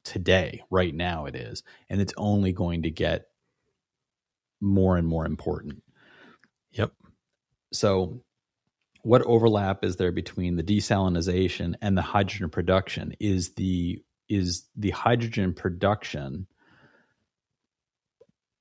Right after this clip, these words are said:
Speaker 1: married to desalinization in some way, where they could actually be a part of a, of a, of a sister technology where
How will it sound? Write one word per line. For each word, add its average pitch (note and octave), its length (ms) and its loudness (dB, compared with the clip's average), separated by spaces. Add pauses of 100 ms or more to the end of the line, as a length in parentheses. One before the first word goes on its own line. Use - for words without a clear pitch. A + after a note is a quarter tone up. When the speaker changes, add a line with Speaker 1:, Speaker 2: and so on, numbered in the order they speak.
(420)
Speaker 1:
married A2+ 760 6
to G#2+ 440 4
desalinization E2+ 1000 -2
in E2+ 100 -4
some E2+ 260 -6
way, E2 180 -8
where F2 220 0
they F2 180 2
could F#2 200 -2
actually E2+ 440 -2
be E2+ 480 -2
a - 60 -12
part - 380 -2
of E2+ 180 -6
a, E2 220 -6 (280)
of E2+ 200 -4
a, E2 140 -6 (120)
of E2+ 140 -8
a D#2+ 80 -2
sister - 440 2
technology F#2 760 0
where E2 420 -4